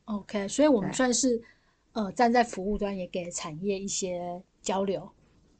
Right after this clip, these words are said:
Speaker 2: 我觉得算交流，也另外我在整理那个P P T的时候，我自己在想说，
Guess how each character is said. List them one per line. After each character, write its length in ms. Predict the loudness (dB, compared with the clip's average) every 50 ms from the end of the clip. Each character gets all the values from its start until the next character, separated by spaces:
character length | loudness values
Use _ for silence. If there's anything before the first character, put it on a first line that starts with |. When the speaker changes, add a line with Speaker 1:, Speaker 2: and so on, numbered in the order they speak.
| _ _ _ _ _ _ _ _ _ _ _
Speaker 2:
我 120 | 4 8
觉 100 | 8 10
得 60 | 8
算 240 | 10 8 8 6 8
交 220 | 8 8 10 10 10
流， 200 | 10 8 6 6
也 400 | 6 6 6 6 6 6 2 2
另 140 | 0 0 2
外 320 | 4 6 6 6 4 0 -4 _ _
我 160 | 2 4 8
在 140 | 8 8 8
整 260 | 6 4 2 2 4
理 140 | 2 0 0
那 80 | 0 0
个 80 | 0
P 120 | -2 -2 -4
P 120 | -4 -4
T 180 | -2 0 0 2
的 80 | 2
时 100 | 2 2
候， 60 | 2
我 140 | 2 0 0
自 120 | -2 -2 -2
己 120 | -2 0
在 160 | 0 -2 -4
想 260 | -4 -6 -8 -8 -4
说， 180 | 0 0 0